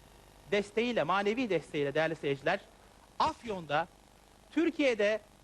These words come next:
ilk defa kurulan Tıbbi ve Aromatik Bilgiler Üniversitesi'nin açılmasına öncülük etmiştir Derman Ali Baba. Ve bu okulun da ilk mezunlarından birisi de torunudur ki ben zaman zaman burada da söylüyorum.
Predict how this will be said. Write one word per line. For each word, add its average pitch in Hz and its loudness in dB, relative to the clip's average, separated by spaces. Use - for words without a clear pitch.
ilk 302 0
defa 233 0
kurulan 202 0
Tıbbi 277 -4
ve 233 2
Aromatik 233 -2
Bilgiler 214 -2
Üniversitesi'nin 233 -2
açılmasına 262 2
öncülük 269 0
etmiştir 147 -4
Derman 156 0
Ali 143 -6
Baba. 113 -4
Ve 302 2
bu 320 2
okulun 240 -2
da 190 2
ilk 285 -2
mezunlarından 175 -2
birisi 220 -8
de 269 2
torunudur 196 2
ki 202 -4
ben 208 0
zaman 214 2
zaman 196 0
burada 185 0
da 202 2
söylüyorum. 196 0